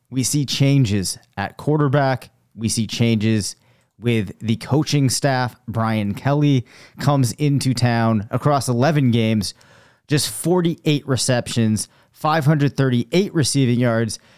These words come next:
That comes out to eleven point two yards per reception, just two receiving touchdowns, and a receiving dominator of just point one six. Did add one rush for forty-one yards.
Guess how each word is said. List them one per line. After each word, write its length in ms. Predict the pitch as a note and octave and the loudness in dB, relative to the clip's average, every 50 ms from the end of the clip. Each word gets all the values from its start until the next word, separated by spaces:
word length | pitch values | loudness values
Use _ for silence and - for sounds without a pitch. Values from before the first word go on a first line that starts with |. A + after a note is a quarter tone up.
| _ _ _ _ _ _ - | _ _ _ _ _ _ -4
That 240 | B2 D#3 D#3+ - - | -2 -2 -2 -2 0
comes 200 | D3+ D#3+ D3 C3+ | 0 2 4 4
out 160 | D3 C#3 A#2 | 2 2 2
to 140 | - C#3+ C3 | 0 0 2
eleven 460 | B2 A#2 A#2 C3 C#3 C3 C#3 D3 C3+ | 2 2 2 2 2 2 2 0 0
point 340 | A2+ - - B2 A#2+ A2+ A#2 | 0 0 0 0 0 0 -2
two 200 | - - F#3+ F#3 | -2 0 2 2
yards 420 | F3+ D3+ C3+ C3 C3 A#2+ A#2 A2 | 4 4 2 2 2 0 -2 -4
per 220 | - - - C3 B2 | -6 -4 -4 -2 -2
reception, 800 | G#2 G#2+ - - - C3 A#2 - - - - A#2+ A#2 A2 G2+ - _ _ _ _ _ _ _ _ | -2 -2 -2 0 0 0 0 -2 -2 0 0 2 2 2 0 -4 _ _ _ _ _ _ _ _
just 260 | - - E3+ D#3 - | -2 -2 -2 0 -2
two 280 | - - - D#3+ F#3+ G#3 | -4 -2 2 2 2 4
receiving 580 | F3+ F#3 D3+ - - D3+ D#3 D3+ C3 C#3 C3+ A#2 | 4 2 0 0 0 2 2 2 2 2 2 2
touchdowns, 800 | - B2+ B2 A#2+ - - B2+ A#2+ A#2 A2+ A2+ A2+ A2 G2+ - - - - _ _ _ _ _ _ | 2 0 0 -2 -2 -2 0 0 2 2 2 2 0 0 -2 -8 -14 -20 _ _ _ _ _ _
and 340 | - C#3+ C#3+ C#3+ C#3+ C#3 B2+ | -2 0 2 2 2 0 0
a 80 | C#3+ | 0
receiving 580 | C#3 C3 A#2 - - D#3+ E3 D#3+ D3+ D#3+ D3+ C3+ | 0 -2 -2 -2 0 0 2 2 2 0 0 2
dominator 760 | A#2+ C3 C3 C3 C3 C3 B2 B2 A#2+ A2+ A#2 A2+ A2+ A2 - - | 2 2 2 2 2 2 2 2 2 2 2 0 0 -2 -2 -2
of 320 | B2 A#2+ A#2 A2+ G2 F#2+ | -2 0 0 -2 -4 -6
just 500 | F#2 - - B2+ B2+ A#2 A2+ - - - - _ _ _ _ _ _ _ _ _ _ _ | -8 -4 -2 0 0 0 0 -2 -6 -12 -18 _ _ _ _ _ _ _ _ _ _ _
point 320 | - - D3+ C#3+ D3 C3 - | -12 -4 -2 -2 -2 0 0
one 280 | D3 C3 B2+ A#2+ A2 | 0 2 2 2 0
six. 500 | - - - - D3 C#3+ A#2+ - - - | 0 -2 0 0 0 0 0 -2 -6 -8
Did 440 | - - C#3 G#2+ G2 D#3 E3+ F#3+ E3 | -8 -6 -2 2 2 4 4 4 2
add 360 | - - C3+ C3 B2+ B2 A#2+ | 0 0 0 0 0 0 0
one 380 | A#2+ A2+ A2+ B2 C3 C#3+ D3 C#3 | 0 0 2 2 2 2 2 2
rush 440 | B2+ A2+ A#2 A#2 A2+ G#2+ - - - _ _ _ _ _ _ _ _ _ | 2 2 2 0 0 -2 -4 -8 -12 _ _ _ _ _ _ _ _ _
for 160 | - E3 C#3+ | -2 -2 -2
forty-one 760 | - - - E3 E3+ E3+ D#3+ D#3 D3+ C3 B2 B2 A#2+ A2+ G#2+ | -2 -2 0 2 2 4 4 4 4 4 2 2 2 2 2
yards. 540 | C3 F3+ F#3+ D#3+ B2+ A2+ G#2 G#2 - - | 2 2 2 2 2 0 -2 -4 -6 -8